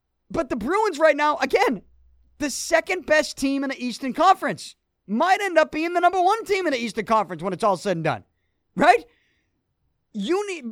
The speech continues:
in a, in a year in which I'm not so sure anybody in the organization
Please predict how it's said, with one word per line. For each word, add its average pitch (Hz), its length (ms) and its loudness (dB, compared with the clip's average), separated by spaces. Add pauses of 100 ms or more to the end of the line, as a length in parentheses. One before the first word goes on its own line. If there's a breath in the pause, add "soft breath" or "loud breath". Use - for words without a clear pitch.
(360)
in 311 120 -4
a, 320 40 -2
in 302 200 -2
a 294 60 0
year 370 480 2
in 330 140 0
which 240 480 2 (520)
I'm 370 180 0
not 415 220 0
so 320 160 -4
sure 277 320 -2 (100)
anybody 262 560 -2
in 233 80 -4
the 220 120 -4
organization 180 1040 -4